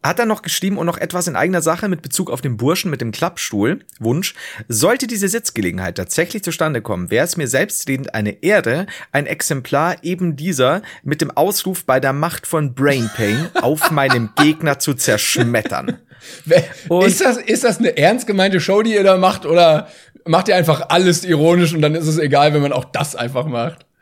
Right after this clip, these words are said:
Speaker 1: Also wenn ich ein Video krieg mit einem selbstgemachten Brain Pain Stuhl und, und Zane Legion steigt bei der Macht von Ba-, Brain Pain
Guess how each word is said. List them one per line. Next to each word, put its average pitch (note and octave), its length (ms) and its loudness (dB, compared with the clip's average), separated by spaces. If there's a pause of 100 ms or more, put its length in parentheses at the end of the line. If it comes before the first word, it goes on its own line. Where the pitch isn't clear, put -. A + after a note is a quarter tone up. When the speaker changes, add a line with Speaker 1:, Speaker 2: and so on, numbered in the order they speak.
(400)
Speaker 1:
Also D#3+ 300 0
wenn B3 360 0
ich - 240 -4
ein D3+ 180 -2
Video E3 240 -4
krieg A2+ 340 -8
mit - 160 -8
einem B2 200 -4
selbstgemachten E3+ 720 -4
Brain C#3+ 240 0
Pain D3+ 260 -4
Stuhl G#2 380 -2
und, C3 340 -8
und C3+ 340 -8
Zane D3+ 220 0
Legion F#3+ 340 -4
steigt C#3+ 300 0
bei D3 80 2
der D3+ 80 0
Macht E3 160 -2
von D3+ 140 -4
Ba-, D3 160 0
Brain E3 240 -2
Pain F3 120 -2